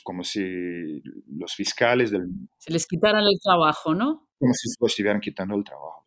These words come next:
Speaker 1: exacto. Y eso es muy trágico, eso es muy trágico, eso a mí me, me, me, me... o sea, que, que la gente no sepa sus derechos,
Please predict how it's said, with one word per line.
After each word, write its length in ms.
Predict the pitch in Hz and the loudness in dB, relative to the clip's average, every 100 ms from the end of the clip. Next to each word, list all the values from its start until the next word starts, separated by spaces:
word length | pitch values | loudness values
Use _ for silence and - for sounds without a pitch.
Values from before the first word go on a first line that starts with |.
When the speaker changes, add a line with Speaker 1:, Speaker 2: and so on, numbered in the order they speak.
| _ | _
Speaker 1:
exacto. 360 | - 73 _ - _ - - - - | -20 -20 _ -20 _ -20 -20 -20 -4
Y 200 | 113 123 | 4 6
eso 160 | 143 156 | 6 2
es 100 | 127 | -2
muy 180 | 139 | -4
trágico, 560 | - - - - - - _ _ - | -6 -10 -12 -14 -16 -20 _ _ -8
eso 180 | 101 117 | -4 -4
es 60 | |
muy 160 | 117 117 | -2 -4
trágico, 300 | 113 107 98 | -4 0 2
eso 180 | 107 120 | 0 0
a 20 | |
mí 220 | 117 139 | 0 0
me, 180 | 123 110 | 0 -2
me, 340 | 98 98 92 | -4 -4 -4
me, 380 | - 95 87 87 87 _ | -6 -12 -14 -14 -20 _
me... 320 | 95 95 92 _ _ _ _ _ _ _ _ _ _ - - | -18 -16 -18 _ _ _ _ _ _ _ _ _ _ -20 -10
o 80 | 95 | -4
sea, 220 | 98 92 | -4 -2
que, 340 | 104 101 - - - - | 0 0 -2 -10 -20 -12
que 100 | - | -4
la 100 | 95 | -4
gente 300 | 95 120 123 | -2 -4 -2
no 160 | 101 95 | -2 -2
sepa 720 | - - 151 147 147 90 82 _ - | -2 2 2 2 -2 -4 -6 _ -16
sus 240 | - 87 | -10 -4
derechos, 720 | 90 95 120 - 135 - - | 0 2 2 0 -8 -12 -14